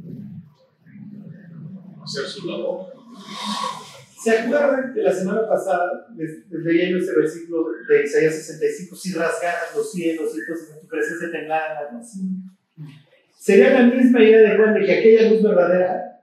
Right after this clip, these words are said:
Speaker 2: venía a este mundo. ¿Ok? Donde estaba la vida y la vida era la luz de los hombres y las tinieblas no prevalecieron. O sea, Dios viene a irrumpir, me vengo a meter en tu vida, ¿sí se entiende?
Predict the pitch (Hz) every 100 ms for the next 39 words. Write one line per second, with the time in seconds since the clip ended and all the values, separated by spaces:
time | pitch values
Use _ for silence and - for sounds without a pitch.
0 | _ - 180 180 208 - 208 180 190 196
1 | 185 - - - - _ _ _ - -
2 | 185 196 226 - - _ - 156 175 160
3 | 185 185 170 185 190 185 160 180 180 165
4 | 165 180 165 156 185 185 - _ - 175
5 | 180 - 185 202 202 196 - 214 185 165
6 | 151 180 165 151 160 - - - _ _
7 | _ _ - 175 196 208 214 202 190 185
8 | 175 185 180 - 202 185 - 202 180 208
9 | 220 208 202 208 196 - 160 196 170 -
10 | 185 226 - 214 233 233 - -